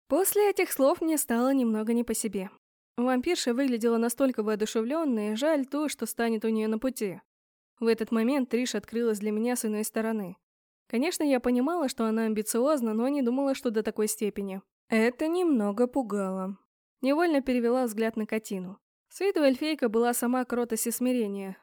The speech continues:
но кто знает, что творится под невинной оболочкой.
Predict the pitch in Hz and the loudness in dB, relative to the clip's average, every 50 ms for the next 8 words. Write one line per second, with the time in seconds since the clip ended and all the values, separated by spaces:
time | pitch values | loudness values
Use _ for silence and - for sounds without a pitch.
0 | _ _ - 247 262 254 - - 359 392 330 262 269 294 339 349 277 247 - - | _ _ -4 -4 -4 -4 -2 -2 -2 0 0 0 -2 -2 -2 -2 -2 -4 -4 -4
1 | 240 220 - 220 220 214 233 226 - 226 196 214 202 226 220 220 220 233 220 220 | -4 -4 -2 -2 -2 -2 -2 -4 -4 -4 -4 -4 -2 -2 0 0 2 2 0 0
2 | 220 220 208 233 240 233 214 190 185 - - - 190 185 - | 0 -2 0 0 0 0 0 -2 -4 -8 -12 -12 -14 -14 -14